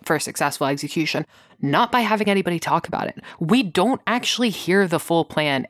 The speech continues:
ever described until we're watching it happen. But they've used the tricks of the trade, the tricks of filmmaking,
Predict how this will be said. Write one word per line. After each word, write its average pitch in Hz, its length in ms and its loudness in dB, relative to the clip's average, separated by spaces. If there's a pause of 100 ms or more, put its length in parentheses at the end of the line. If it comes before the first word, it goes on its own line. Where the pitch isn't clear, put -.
ever 160 260 2
described 135 600 0
until 147 260 0
we're 147 140 2
watching 135 420 0
it - 80 -8
happen. 185 460 -2 (260)
But 202 160 2
they've 214 260 2
used 214 640 0
the 226 80 2
tricks - 520 -2
of 196 300 0
the 220 120 2
trade, - 640 -4
the 165 100 0
tricks - 520 -4
of 202 200 -2
filmmaking, 156 640 -2